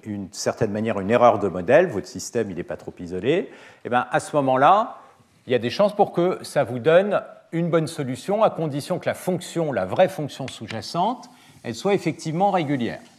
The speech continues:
Tout le problème, ça va être de définir cette notion de régularité. Donc, si on a quelque chose de super régulier, eh bien, quelques exemples vont être suffisants,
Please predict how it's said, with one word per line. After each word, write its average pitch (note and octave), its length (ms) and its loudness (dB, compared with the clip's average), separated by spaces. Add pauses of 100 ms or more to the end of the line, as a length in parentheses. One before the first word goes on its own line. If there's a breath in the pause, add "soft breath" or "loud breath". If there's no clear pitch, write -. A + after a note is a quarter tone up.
(3500 soft breath)
Tout B3 120 4
le G3+ 60 0
problème, F3 480 8
ça - 200 -2
va D3 80 2
être C#3 60 2
de C#3 100 0
définir D3 440 -4
cette - 220 -6
notion B2+ 240 -10
de C#3 40 -8
régularité. G2 600 -6 (420)
Donc, A2 140 -12
si C4 160 0
on B3 100 0
a G#3+ 80 4
quelque F#3+ 180 0
chose D#3+ 220 -6
de B2+ 80 -4
super A3 540 0
régulier, F#2 580 -6 (580 soft breath)
eh A2 60 -10
bien, C3+ 160 -4
quelques G3+ 500 4
exemples A2+ 520 -4
vont F#2+ 100 -6
être F2+ 80 -12
suffisants, A2+ 640 -8